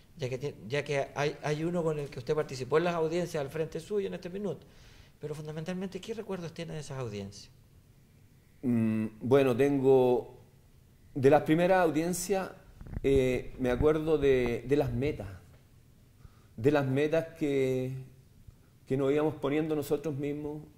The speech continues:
Speaker 2: Eh, digo nosotros mismos porque siempre, eh, de partida yo, cuando llegué al tribunal, venía con, con un compañero que era más antiguo.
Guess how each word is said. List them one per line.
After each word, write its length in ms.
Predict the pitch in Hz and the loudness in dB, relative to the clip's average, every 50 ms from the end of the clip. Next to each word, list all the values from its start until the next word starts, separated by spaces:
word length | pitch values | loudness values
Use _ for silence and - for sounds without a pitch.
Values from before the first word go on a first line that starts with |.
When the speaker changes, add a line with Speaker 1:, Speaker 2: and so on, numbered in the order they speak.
| - - - | -20 -14 -8
Speaker 2:
Eh, 540 | 113 110 107 101 98 98 98 98 98 104 113 - - - - - - - - - - - - - - - - _ _ - - _ _ - - - - - - - - - | -6 -4 -4 -4 -4 -6 -6 -8 -10 -10 -12 -16 -18 -20 -20 -20 -20 -20 -20 -20 -20 -20 -20 -20 -20 -20 -20 _ _ -20 -20 _ _ -20 -20 -20 -20 -20 -20 -20 -18 0
digo 220 | - 139 151 160 160 | 4 6 6 6 6
nosotros 320 | 160 151 156 139 156 151 | 4 4 2 2 2 2
mismos 240 | 147 165 170 175 165 | 2 2 0 -2 -2
porque 340 | 156 147 - - - 147 139 | -4 -4 -6 -6 -6 -6 -4
siempre, 680 | - - 165 165 156 - 165 165 160 147 - - - - - - - - - | -4 -4 -6 -6 -6 -6 -4 -2 -2 -4 -4 -8 -16 -20 -20 -20 -20 -12 -6
eh, 280 | 95 131 127 117 110 127 | -2 -2 -2 -2 -2 -2
de 100 | 123 117 | -2 0
partida 400 | 120 120 120 120 156 165 175 160 | 0 0 -2 -2 0 2 2 2
yo, 500 | 156 160 175 185 202 190 - - - - - | 2 2 2 2 0 0 -4 -10 -18 -8 -4
cuando 260 | 143 139 143 139 139 | -2 -2 0 0 0
llegué 260 | 131 131 131 123 143 | 0 0 0 0 0
al 120 | 156 165 - | -2 -2 -2
tribunal, 480 | 190 190 180 180 180 180 196 214 185 156 | -2 -2 0 0 0 -2 -2 -4 -2 -2
venía 340 | 151 151 151 165 175 170 | 0 0 2 2 2 2
con, 540 | 151 151 151 147 143 143 139 135 135 127 - - - - - - - - - - - - - - | 2 2 0 0 0 -2 -2 -2 -2 -4 -6 -10 -14 -20 -16 -12 -12 -12 -12 -12 -14 -14 -4 0
con 120 | 156 160 | 2 2
un 80 | 165 156 | 2 2
compañero 540 | - 170 160 143 - 156 156 175 180 185 170 | 2 2 0 2 2 0 2 2 2 2 2
que 60 | 170 | 2
era 160 | 165 165 160 | 2 0 0
más 160 | 156 160 165 | 0 0 0
antiguo. 480 | 156 143 135 - - - 147 98 92 85 | -2 -4 -6 -6 -8 -8 -6 -8 -8 -10